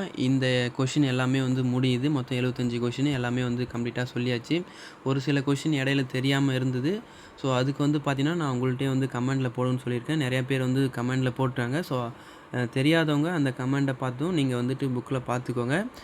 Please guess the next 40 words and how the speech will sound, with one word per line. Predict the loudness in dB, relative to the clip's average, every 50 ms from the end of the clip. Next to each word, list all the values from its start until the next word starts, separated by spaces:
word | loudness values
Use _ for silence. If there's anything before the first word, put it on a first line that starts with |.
| -20 -20 -10 -4 0
நான் | 0 2 2 2
ஏன் | 2 2 2 2
வந்து | 2 2 4 4 4
புக்கை | 4 2 2 2 2 2 4
உங்களுக்கு | 4 2 2 2 2 0 0 -2 -4 -8 -12 -6 -2
ஒவ்வொரு | 0 2 4 4 4 4 4 4 4
இது, | 2 2 2 2
ஒவ்வொரு | 4 4 2 2 2 2
கொஷினும் | 0 0 2 2 2 4 2
நான் | 2 0 0
காமிக்கிறேன்னா, | 0 2 4 2 2 0 0 0 0 0 0 0 -2 -6 -12 -18 -20 -20 -20 -18 -8 -4
அ, | -2 0 2 2
உங்களுக்கு | 4 4 6 6 6 6 4 4
ஒரு | 2 2 4
கான்ஃபிடென்ட் | 4 4 4 4 4 4 4 4 4 4
வரும். | 2 2 2
ஏன்னா | 2 2 2 2
நிறைய | 2 2 2 2 2 2
பேர் | 2 2 2 2
ஆன்சர் | 4 2 2 2 2 0 0 2
கீ | 2 2
விட்டாலுமே | 2 2 2 2 2 2 2 2 2 2 2
இது | 2 0 -2 -4 -8 -8 -4
தப்பா | -4 -4 -2 0 0 2 2
ரைட்டான்னு | 2 2 0 0 0 2 2 2 2
ஒரு | 0 0 -2
கன்ஃபியூஷன் | -2 -2 -2 0 -2 -2 0 0 0
உங்களுக்கு | 2 2 0 0 0 2 2
வரும். | 2 2 2 0 -2 -4 -8 -14 -20 -20 -20 -12
So | -6 -4 -2
அந்த | 2 4 4 4 4
கன்ஃபியூஷன் | 2 2 0 0 2 2 0 0 2 2 2
இல்லாம | 2 4 4 4 4 4 4 4
இருந்தா | 4 4 4 2 2 0 0
தான் | 2 2 2 4
வந்து | 4 2 2
பார்த்தீங்கன்னா, | 0 -2 -2 0 0 0 2
உங்களுக்கு | 2 2 2 0 0 -2
புக்ல | -2 -2 -2 -2 -2 -2 0 0
டைரக்டா | 2 2 2 2 0 0 -2 -4